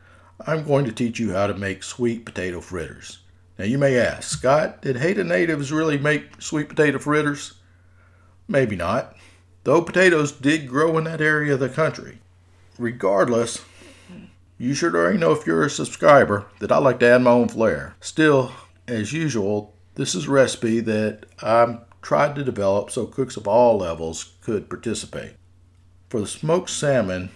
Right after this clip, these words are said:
the grocery list is pretty short. Pick out a salmon fillet about three to five pounds.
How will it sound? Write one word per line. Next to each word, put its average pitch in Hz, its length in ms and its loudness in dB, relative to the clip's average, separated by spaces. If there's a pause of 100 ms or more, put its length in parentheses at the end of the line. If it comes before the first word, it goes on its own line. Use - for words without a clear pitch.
(120)
the - 60 -14
grocery 131 340 -2
list 107 280 -2
is - 100 -14
pretty - 280 -6
short. 87 420 -8 (760)
Pick 160 180 -6
out 156 180 0
a 95 60 -6
salmon 131 360 -2
fillet 98 340 -2
about 87 260 -4
three 104 200 -2
to 110 80 0
five 92 280 -2
pounds. - 520 -12